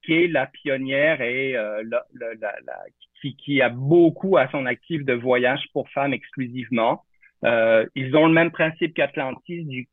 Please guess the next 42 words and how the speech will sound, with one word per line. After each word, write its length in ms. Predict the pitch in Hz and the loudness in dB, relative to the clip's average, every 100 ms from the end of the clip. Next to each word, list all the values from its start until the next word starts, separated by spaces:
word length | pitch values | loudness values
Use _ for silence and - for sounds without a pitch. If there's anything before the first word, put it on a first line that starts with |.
| _ | _
pour 160 | 147 131 | -2 0
les 140 | 127 | 0
femmes, 460 | - - 120 180 143 | 0 -2 -2 -4 -6
donc 220 | 135 135 | -6 -8
c'est-à-dire 380 | - 107 117 135 | -6 -4 -2 -4
qu'ils 120 | - | -6
font 200 | - 123 | -14 -10
de 80 | 123 | -6
la 100 | 107 | -6
croisière 720 | - - 147 139 151 165 185 185 - - _ | -8 0 0 2 2 2 -2 -8 -20 -20 _
et 80 | - | 0
ils 140 | 143 135 | 2 2
font 260 | - 175 | 0 0
aussi 320 | 143 135 - 175 | 0 -6 -12 -8
du 160 | 139 135 | -8 -4
séjour. 640 | 180 160 143 147 123 98 98 | 0 0 2 0 0 -2 -4
Là, 160 | 117 139 | 0 0
ils 120 | 131 | 0
ont 120 | 131 | -2
deux 320 | 127 123 156 160 | -2 0 0 0
séjours 400 | 160 139 151 185 | -4 -4 -2 -2
que 120 | 180 | -2
j'ai 160 | 131 127 | -4 -4
notés 360 | 127 123 - 175 | -2 -4 -6 -8
qui 140 | 139 - | -10 -8
sont 100 | 127 | -6
intéressants, 680 | 117 - 113 110 - 110 - _ _ _ _ | -4 -4 -4 -6 -8 -12 -12 _ _ _ _
euh, 220 | 123 127 120 | 2 2 0
comme 260 | - 131 127 | -2 -2 -2
pour, 180 | 123 120 _ | -10 -14 _
pour 100 | 127 | -8
les 140 | 117 | -6
femmes 240 | - 156 170 | -2 -2 -2
qui 100 | 139 | -2
veulent 180 | 131 | -2
se 120 | 123 139 | -2 -8
retrouver 380 | - 127 135 | -8 -4 0
dans 120 | 151 127 | 0 -2
une 140 | 117 | -4
atmosphère 640 | 110 - 117 - 151 143 - | -4 -6 -10 -4 -2 -2 -2
seulement 360 | 139 120 123 123 | -2 -2 -2 -4
de 160 | 110 | -6